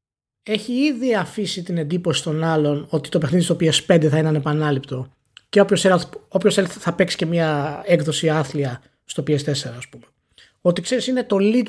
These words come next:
platform το P S five. Και αυτό,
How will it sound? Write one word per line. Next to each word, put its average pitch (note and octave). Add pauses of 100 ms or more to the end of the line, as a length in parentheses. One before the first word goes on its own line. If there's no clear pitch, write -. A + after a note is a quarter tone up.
platform A3
το C#3
P -
S A#2
five. G#2 (1400)
Και F3+
αυτό, F3+